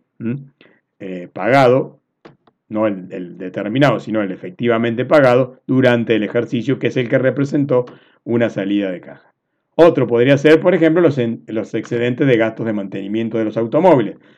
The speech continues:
que recuerdan que teníamos un monto fijo anual. Si yo realmente gasté más que ese fondo fijo, ese monto fijo, lo que desconté en la declaración jurada patrimonial es un importe menor que el verdadero pago que yo hice de esos gastos,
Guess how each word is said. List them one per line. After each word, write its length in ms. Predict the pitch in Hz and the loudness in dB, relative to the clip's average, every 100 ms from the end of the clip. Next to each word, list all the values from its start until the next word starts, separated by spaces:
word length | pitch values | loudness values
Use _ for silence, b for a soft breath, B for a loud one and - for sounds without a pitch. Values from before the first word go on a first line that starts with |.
| b - | b -16
que 100 | 104 | -14
recuerdan 420 | 98 120 120 113 | -6 -2 0 0
que 100 | 107 | -2
teníamos 480 | 101 120 120 107 110 | -4 -2 -2 -4 -8
un 120 | 101 | -4
monto 380 | 107 107 110 - | -4 -2 -4 -4
fijo 320 | 120 113 139 | -4 4 6
anual. 400 | 175 180 170 170 b b | 8 6 4 0 b b
Si 340 | _ - 135 120 | _ 0 0 0
yo 220 | 127 127 | -2 0
realmente 500 | 120 123 135 113 101 | 0 2 2 0 -4
gasté 360 | 95 - 117 113 | -8 -8 -6 0
más 240 | 156 147 | 2 2
que 120 | 113 | -4
ese 160 | 95 107 | -8 -8
fondo 320 | 113 113 135 | -6 -2 0
fijo, 380 | 156 147 147 143 B B B - | 2 0 -2 -12 B B B -12
ese 180 | - | -6
monto 320 | 120 131 127 160 | -2 0 2 4
fijo, 480 | 165 135 160 156 b b _ | 4 4 0 -2 b b _
lo 280 | 120 147 156 | 4 6 6
que 280 | 151 135 120 | 4 2 2
desconté 800 | 113 113 - 113 113 160 135 - _ _ _ _ - | 2 -2 -4 -6 0 2 2 0 _ _ _ _ -12
en 140 | 104 | -8
la 100 | 98 | -8
declaración 460 | 90 92 92 92 110 | -10 -10 -10 -6 -4
jurada 340 | 117 117 120 | 0 2 2
patrimonial 680 | 120 127 147 147 135 131 135 | 0 0 0 0 2 0 -2
es 200 | 147 135 | -4 -2
un 120 | 147 131 | 0 0
importe 400 | 120 135 135 143 | 2 0 2 2
menor 400 | 156 147 143 139 | 4 4 2 2
que 100 | 123 | 0
el 80 | |
verdadero 680 | 113 117 120 120 139 131 123 | 2 2 2 4 4 4 2
pago 340 | 147 143 127 101 | 4 4 4 2
que 100 | 104 | -4
yo 220 | - 113 | -2 0
hice 420 | 123 117 101 95 _ _ | 0 -2 -8 -10 _ _
de 140 | 98 110 | -6 -4
esos 240 | 117 165 | 2 2
gastos, 440 | 123 113 110 139 | 4 0 -2 -6